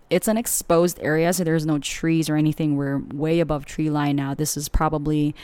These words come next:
close to twelve thousand feet, and it was such a great place to acclimate, to be able to go up Whitney. And so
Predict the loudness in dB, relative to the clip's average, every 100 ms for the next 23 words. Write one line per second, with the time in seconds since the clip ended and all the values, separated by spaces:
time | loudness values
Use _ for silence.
0 | -18 -10 -2 0 2 2 2 2 0 0
1 | -2 0 0 2 0 0 0 -2 -4 -2
2 | -2 -2 -2 -2 0 0 0 -2 -4 -6
3 | -4 0 0 0 2 2 2 -2 -10 -20
4 | -16 -4 0 2 2 2 0 0 -4 -2
5 | -2 -2 -2 -2 0 0 2 2 2 -2